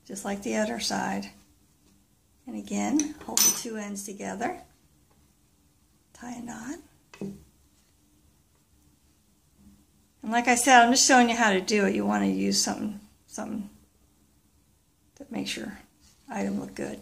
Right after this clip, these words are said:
So now I have my drawstring. And there you go. If you need to reinforce, you would just...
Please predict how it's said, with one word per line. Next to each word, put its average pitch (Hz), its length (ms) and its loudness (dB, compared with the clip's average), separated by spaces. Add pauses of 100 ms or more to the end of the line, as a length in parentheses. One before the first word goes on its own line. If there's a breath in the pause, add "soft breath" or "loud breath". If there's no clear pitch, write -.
(600)
So - 160 -10
now 190 340 0
I 202 140 2
have 196 500 2 (880)
my 233 160 -14
drawstring. 233 800 -2 (1000)
And 226 120 -12
there 202 120 0
you 196 120 0
go. 277 320 2
If 202 180 -4
you 214 60 0
need 208 160 -2
to 214 80 -2
reinforce, 330 680 2
you 226 120 -2
would 208 140 -4
just... 202 440 -4